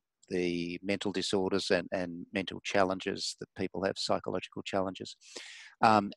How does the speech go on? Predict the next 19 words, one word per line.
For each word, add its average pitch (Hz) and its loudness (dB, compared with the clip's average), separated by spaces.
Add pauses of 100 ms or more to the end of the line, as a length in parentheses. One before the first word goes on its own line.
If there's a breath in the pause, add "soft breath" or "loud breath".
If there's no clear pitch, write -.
and 113 6
it's 104 2
also 113 6
useful, 98 2 (200)
useful 107 -2
for - 0
treating 98 4
the 95 0
symptoms, 104 2
the 101 2
mood 110 2
symptoms 95 0
of 87 -2
bipolar 143 4
disorder, 165 2 (500 loud breath)
and 113 4
also 110 4
good 101 -2
for, 95 0